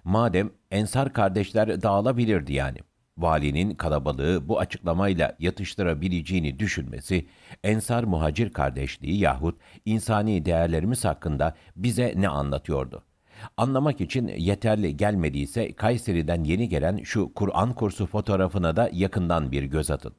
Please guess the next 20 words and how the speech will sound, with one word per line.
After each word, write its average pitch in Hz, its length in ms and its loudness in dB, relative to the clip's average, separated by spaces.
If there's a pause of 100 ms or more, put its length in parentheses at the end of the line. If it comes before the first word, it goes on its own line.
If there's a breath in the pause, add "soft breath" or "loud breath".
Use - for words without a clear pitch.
(460 soft breath)
Suriyelilere 76 760 2
ait 85 500 0
diye 82 300 0
taşlanıp 90 760 -2
camı 110 260 2
çerçevesi 110 600 0
indirilmişti. 76 720 0 (380 soft breath)
Saldırı 78 520 0
ve 82 240 0
yağmadan 87 580 2
korumak 95 440 0
için 78 360 -2
bulunan 95 360 2
çözüme 101 380 0
bakar 139 300 0
mısınız? 78 480 -4 (340 soft breath)
Ön 104 180 2
cephesine 73 640 -2
boydan 85 420 2
boya 76 300 2